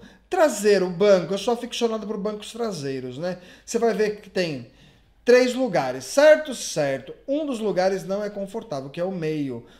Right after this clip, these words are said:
O meio, na verdade, ele tem aquela parte retangular ali que se abaixa, é um porta-copos. Então, é, deixa muito a desejar os bancos traseiros dos carros em geral, não é só S U V, não.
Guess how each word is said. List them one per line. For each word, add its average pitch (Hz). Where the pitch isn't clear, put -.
O 269
meio, 254
na 240
verdade, 208
ele 214
tem 196
aquela 170
parte 151
retangular 147
ali 147
que 147
se 180
abaixa, 180
é 202
um 202
porta-copos. 196
Então, 247
é, 214
deixa 233
muito 285
a 226
desejar 214
os 202
bancos 190
traseiros 175
dos 175
carros 190
em 220
geral, 202
não 285
é 320
só 214
S 202
U 165
V, 147
não. 127